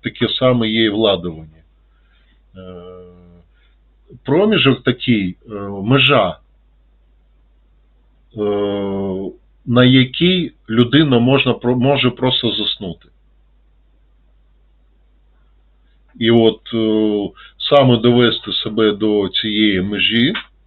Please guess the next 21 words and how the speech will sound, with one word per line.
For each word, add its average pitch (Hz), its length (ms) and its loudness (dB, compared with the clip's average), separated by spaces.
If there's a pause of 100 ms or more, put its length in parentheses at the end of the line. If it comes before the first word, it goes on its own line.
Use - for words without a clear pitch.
(840)
і 156 200 4
не 131 160 4
піти 127 380 0
далі 120 320 2
в 95 100 -4
камінь, 92 540 -4
а 139 360 0 (180)
заснути. 90 600 -10 (4000)
І, 165 420 0 (520)
ну, 131 180 0
скажімо, 113 440 0
я 123 100 4
думаю, 135 340 2
що 127 200 -2 (120)
це 143 120 4
більше 127 400 2
би 120 160 0
працювало 120 920 2 (840)
більше 127 460 0
з 107 100 -6
матовими. 90 840 -2